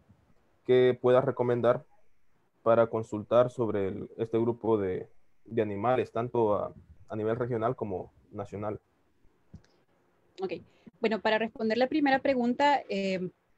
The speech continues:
Speaker 2: en lo personal siempre prim-, lo relaciono mucho a la educación, a la educación ambiental, porque muchos de los problemas que tenemos es el desconocimiento acerca, en este caso, acerca de estas especies.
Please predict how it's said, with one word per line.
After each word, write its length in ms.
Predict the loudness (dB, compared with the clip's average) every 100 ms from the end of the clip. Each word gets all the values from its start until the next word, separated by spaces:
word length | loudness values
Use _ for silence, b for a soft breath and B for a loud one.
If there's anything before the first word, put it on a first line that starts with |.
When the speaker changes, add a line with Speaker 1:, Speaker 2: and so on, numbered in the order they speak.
| _ _ _
Speaker 2:
en 80 | -10
lo 80 | -8
personal 400 | -6 -2 0 0
siempre 260 | 0 2 0
prim-, 300 | 0 -2 -4
lo 480 | -6 -6 -2 0 0
relaciono 420 | 2 0 0 0
mucho 460 | 0 0 0 0 2
a 80 | 2
la 100 | 0
educación, 680 | 0 -4 -8 -4 -4 -4 -8 _
a 80 | -8
la 80 | -4
educación 420 | -4 -6 -8 -2
ambiental, 600 | 0 0 -2 -2 -4 -6 -8 _ _ b b b b -2
porque 400 | 4 4 6 4
muchos 260 | 6 2 2
de 80 | 2
los 140 | 2
problemas 460 | 4 4 4 2 0
que 100 | -2
tenemos 500 | -2 0 0 -2 -4
es 380 | -4 -4 -6 -10
el 160 | -4 0
desconocimiento 1080 | 0 0 2 2 2 0 0 0 0 -2 -8 _ -10
acerca, 580 | -10 -4 -4 0 0 2
en 80 |
este 200 | 0 -2
caso, 240 | -4 -2 -2
acerca 320 | -4 -4 -2
de 80 | -4
estas 220 | -4 -10
especies. 460 | -8 -8 -8 -12